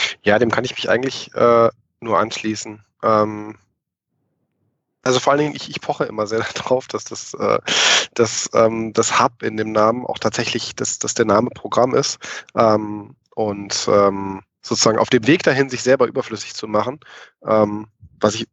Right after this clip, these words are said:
grundsätzlich, äh, oft für ein erstrebenswertes Ziel halte, ähm, fände ich das auf jeden Fall total cool. Also ich würde das, das Hub gerne in der Richtung weiter wachsen sehen. Äh, deswegen vielleicht auch so abschließend der Appell. Also,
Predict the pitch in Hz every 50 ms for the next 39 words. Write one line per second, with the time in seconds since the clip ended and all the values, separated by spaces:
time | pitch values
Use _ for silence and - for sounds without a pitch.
0 | _ _ _ - - - 120 120 120 110 - 113 - - - 101 - 110 104 -
1 | - - - - - 101 104 - - - 120 117 - - - 104 - - - -
2 | - - 127 120 110 101 104 - 131 - - - - - - - - _ - 120
3 | 117 117 113 113 113 113 113 113 113 _ _ _ _ _ _ _ _ _ _ _
4 | _ _ _ _ _ _ _ _ _ _ _ _ _ _ _ _ _ _ _ -
5 | - - 139 135 143 - 151 127 127 - 139 131 127 117 117 113 123 117 - -
6 | 123 104 95 92 95 - 120 - 113 - - - - - 131 127 - _ - 117
7 | 120 139 147 135 127 120 120 120 127 - - 123 107 104 117 120 - 117 104 123
8 | - - - 110 95 95 101 107 113 123 113 101 104 104 101 95 - 101 - 123
9 | 110 - - 110 - 110 - - - - 117 - - - 113 - 113 101 107 98
10 | 107 - - 131 123 113 - - 90 98 101